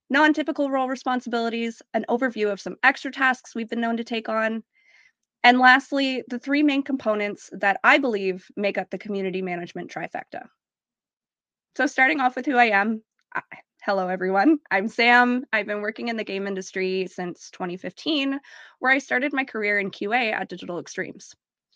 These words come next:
I am also the co-founder of a Discord community called S M C M G, or Social Media and Community Managers in Gaming.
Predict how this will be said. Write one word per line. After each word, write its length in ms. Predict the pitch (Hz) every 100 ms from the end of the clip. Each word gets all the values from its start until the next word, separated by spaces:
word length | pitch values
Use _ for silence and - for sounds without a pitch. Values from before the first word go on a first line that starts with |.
| _ _
I 100 | 196
am 100 | 202
also 280 | 202 202 196
the 80 | 202
co-founder 500 | - 196 190 175 175
of 100 | 196
a 40 |
Discord 460 | 196 294 - 294 277
community 520 | - 269 262 269 262
called 320 | 254 214 214 - 190
S 180 | 190 185
M 140 | 185
C 180 | - 185
M 160 | 180
G, 380 | 185 277 262 262 254 -
or 480 | 190 185 180 180 175 _ _ -
Social 320 | 208 196 196
Media 320 | 196 185 180
and 140 | 190 185
Community 380 | - 175 170 175
Managers 460 | 165 160 160 160
in 120 | 185
Gaming. 400 | 190 302 220 -